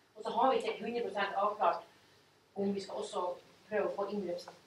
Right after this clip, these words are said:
representanter for organisasjoner i, i, i næringslivet inn i prosessen. Sånn, sånn skal det, har vi tenkt. OK, men da tror jeg jeg har brukt den tida jeg har fått,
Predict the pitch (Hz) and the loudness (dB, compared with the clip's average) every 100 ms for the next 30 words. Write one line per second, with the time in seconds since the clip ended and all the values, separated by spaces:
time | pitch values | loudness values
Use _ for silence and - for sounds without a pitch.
0 | - - 196 190 - 196 196 196 - 170 | -20 -16 -10 -10 -10 -6 -6 -6 -10 -8
1 | 170 175 175 - 196 170 147 - - - | -8 -8 -10 -12 -10 -8 -8 -10 -18 -20
2 | - _ - 160 160 165 160 190 180 170 | -20 _ -20 -20 -16 -10 -10 -6 -2 0
3 | 175 - 143 - - - - - - _ | -2 -6 -18 -20 -20 -20 -20 -20 -20 _
4 | _ _ - - 185 170 160 - - - | _ _ -20 -16 -12 -12 -12 -16 -18 -20
5 | - 254 214 - - - - - 233 226 | -8 -4 -4 -4 -14 -20 -20 -10 -4 -2
6 | 202 190 180 170 170 - - - 190 180 | -2 -6 -2 -2 -4 -10 -18 -10 -6 -6
7 | - 113 - - - - - - - - | -6 -2 6 8 8 2 -10 -14 -14 -14
8 | - - - - - 302 339 415 - - | -6 -6 -6 -2 8 8 8 6 4 -2
9 | - 285 285 302 302 294 285 330 302 277 | -8 0 8 10 12 10 4 4 6 8
10 | 262 262 269 302 262 254 277 254 233 226 | 8 6 4 -6 -6 -6 4 8 10 8
11 | 302 294 | 4 0